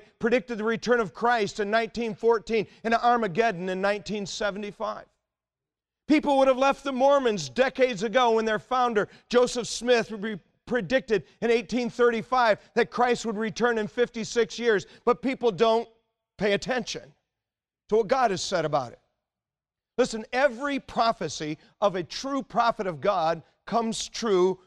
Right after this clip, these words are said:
with one hundred percent accuracy, and that was not just true for other Old Testament prophets, it was also true for Jeremiah. In fact, one of the greatest differences in the Bible and every other religious book in the world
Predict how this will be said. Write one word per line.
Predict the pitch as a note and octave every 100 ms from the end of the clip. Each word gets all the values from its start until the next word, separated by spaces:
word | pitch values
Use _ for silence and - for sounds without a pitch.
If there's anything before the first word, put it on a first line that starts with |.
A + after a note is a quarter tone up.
| -
with | F3+ D3+
one | E3+ A#3+
hundred | B3+ B3+ A#3+
percent | A3 G#3+ - A#3 -
accuracy, | G3 G3+ - F3 E3 - E3 E3 _ -
and | F#3 G3
that | G#3+
was | G3+ D#3
not | A3 C4+
just | F#3+ G#3 -
true | - G#3+
for | - F#3+ E3+ -
other | A#3 C#4+ G#3+
Old | D#3+ D#3
Testament | F#3 E3 - D#3 -
prophets, | D#3 D3+ - F3+ - _ _
it | G3+
was | G3+ -
also | - B3+ B3+ - D3
true | A#2+ D#3+ D#3+
for | -
Jeremiah. | D3 D3 D3+ D3+ E3 D3+ C3+ _ _ _ _ _ _ _ _ _ _ B3
In | B3
fact, | E3 C#4 C4+ A3+ A3+
one | C4 B3+
of |
the | G#3
greatest | C#3 G#3 C4+ B3+ - -
differences | C4+ C4+ G3 D#3+ - D#3+ G#3 - _ _
in | A#3
the | G#3+ G#3
Bible | A#3 B3 A3 F3+ G#3 -
and | G3+ G#3
every | A#3 B3+ C4
other | B3+ B3+
religious | B3 A3 A3 A#3 B3 A#3+
book | - A3 G#3+
in | A#3+
the | A#3+
world | G#3+ F#3 F#3+